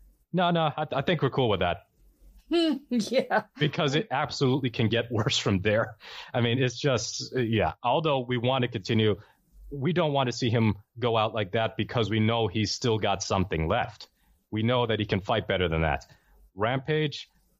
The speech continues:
Speaker 1: I am not sure he can fight better than that, especially if he's not gonna be committed to anything.
Speaker 2: Yeah, I mean, he's just a big fat lazy blob, and s-, clearly money must be running out.
Speaker 1: Yeah,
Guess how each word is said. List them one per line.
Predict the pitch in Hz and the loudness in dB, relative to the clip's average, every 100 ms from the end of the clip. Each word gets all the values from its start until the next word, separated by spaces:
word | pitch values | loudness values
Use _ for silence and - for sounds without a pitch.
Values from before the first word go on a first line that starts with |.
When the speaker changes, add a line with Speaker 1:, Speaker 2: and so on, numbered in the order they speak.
| - | -4
Speaker 1:
I | 117 | 0
am | 127 | 2
not | 123 120 | 0 0
sure | - 117 | 0 2
he | 107 | 2
can | 107 | 2
fight | 101 98 85 | 0 0 0
better | 90 85 | 2 2
than | 87 | 2
that, | 90 90 - | 2 0 -2
especially | 101 - 117 107 113 | -4 -2 -2 0 0
if | 101 | 0
he's | 104 | 0
not | 95 95 | 0 0
gonna | 98 90 | 0 0
be | 87 | -2
committed | - 90 85 82 | 0 0 0 0
to | 87 | 0
anything. | 87 85 80 73 - _ _ _ _ _ _ - | 2 2 0 -4 -6 _ _ _ _ _ _ -20
Speaker 2:
Yeah, | 147 147 156 151 156 147 143 - | -16 -10 -8 -6 -4 -6 -8 -6
I | 196 214 | -2 0
mean, | 208 170 170 - | 0 -2 -4 -12
he's | _ - - 294 330 | _ -10 -2 0 0
just | - 220 208 | -2 -2 0
a | 175 170 - | -2 -2 0
big | 208 202 | 0 0
fat | - 165 - | -2 -2 -2
lazy | 165 175 170 160 | -2 -2 -2 -6
blob, | - 170 165 160 | -2 0 0 0
and | 170 | -4
s-, | - - - | -8 -14 -14
clearly | - 233 247 220 196 180 | -4 -2 2 0 0 -2
money | 175 180 202 208 | -4 -2 0 0
must | 190 180 - | 0 -2 -2
be | 180 | -2
running | 165 170 165 156 | 0 -2 -2 -4
out. | 151 120 110 - - - _ _ - | -6 -6 -6 -10 -20 -20 _ _ -4
Speaker 1:
Yeah, | 123 123 | 0 0